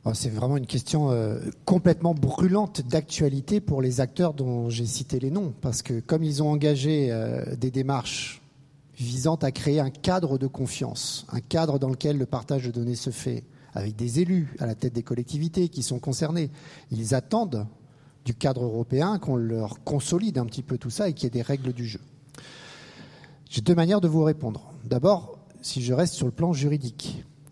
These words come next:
nous avons, euh, fondé beaucoup d'espoir, à tort, je vais en dire un mot, sur,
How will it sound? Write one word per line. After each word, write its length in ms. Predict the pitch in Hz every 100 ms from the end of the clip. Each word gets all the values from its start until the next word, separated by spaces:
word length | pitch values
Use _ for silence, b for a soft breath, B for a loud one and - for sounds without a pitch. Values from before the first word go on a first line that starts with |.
| 110
nous 220 | 120 117
avons, 420 | 120 123 160 147
euh, 400 | 110 107 104 110 -
fondé 500 | - - - 120 180
beaucoup 340 | 214 135 - 131
d'espoir, 800 | 120 120 - 175 214 226 - - B B B -
à 100 | 113
tort, 340 | - 175 208 170
je 120 | 123
vais 100 | 113
en 100 | 110
dire 200 | 104 110
un 100 | 113
mot, 320 | 151 220 226
sur, 640 | - - 151 175 190 -